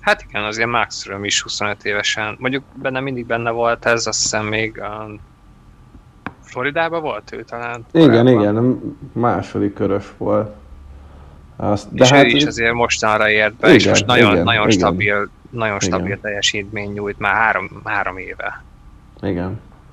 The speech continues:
Speaker 1: És azért benne, simán benne van még az a hat év, amit, ö, Calgaryban megadtak.
Speaker 2: Á,
Speaker 1: Hogy
Speaker 2: abszolút, abszolút.
Speaker 1: ugyanezt a teljesítményt fogja hozni.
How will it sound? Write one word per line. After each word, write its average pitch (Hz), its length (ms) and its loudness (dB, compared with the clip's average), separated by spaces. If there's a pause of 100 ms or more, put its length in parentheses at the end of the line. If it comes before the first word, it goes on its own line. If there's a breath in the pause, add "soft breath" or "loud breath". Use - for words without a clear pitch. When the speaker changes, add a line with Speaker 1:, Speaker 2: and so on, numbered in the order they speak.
(1160)
Speaker 1:
És - 160 2
azért 110 220 2
benne, 113 300 2
simán 95 420 0
benne 90 260 -4
van 92 160 -8
még 92 180 -8
az 90 120 -6
a 92 80 -2
hat 101 200 -8
év, 95 140 -6
amit, 95 320 -10
ö, 98 60 -4 (220)
Calgaryban 95 500 -6
megadtak. 92 640 -10 (1600)
Speaker 2:
Á, 156 140 2
Speaker 1:
Hogy 139 160 8
Speaker 2:
abszolút, 69 480 -6
abszolút. - 300 -4
Speaker 1:
ugyanezt - 300 -4
a 107 100 -8
teljesítményt 98 640 -6
fogja 98 320 -4
hozni. 110 460 -6